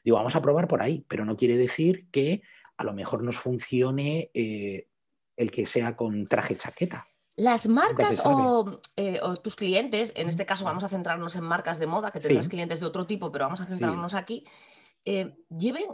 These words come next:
Speaker 2: eh, cuando llegan a ti, ¿lo llevan claro o al final tú como profesional también tienes que ayudar un poco a, a conseguir esa imagen de marca?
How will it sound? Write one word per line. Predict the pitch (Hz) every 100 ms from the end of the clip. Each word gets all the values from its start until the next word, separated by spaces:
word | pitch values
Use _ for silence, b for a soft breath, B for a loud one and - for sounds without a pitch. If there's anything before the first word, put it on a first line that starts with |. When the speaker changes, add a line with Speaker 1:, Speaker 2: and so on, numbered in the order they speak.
| -
Speaker 2:
eh, | 196 190
cuando | 196 175 170
llegan | 254 440
a | 415
ti, | 277 381
¿lo | 254 208
llevan | 226 392 370
claro | 359 392 359 _
o | 208 202 196 - _ _ _ - -
al | 196 208
final | 226 254
tú | 320
como | 330 302
profesional | 247 226 214 226 240
también | 214 214 220
tienes | 214 214
que | -
ayudar | 208 190 185
un | 196 190
poco | 196 190 180
a, | - -
a | 175
conseguir | 180 170 175 175
esa | 165 160
imagen | 151 143 139 139
de | 131
marca? | 127 120 - 117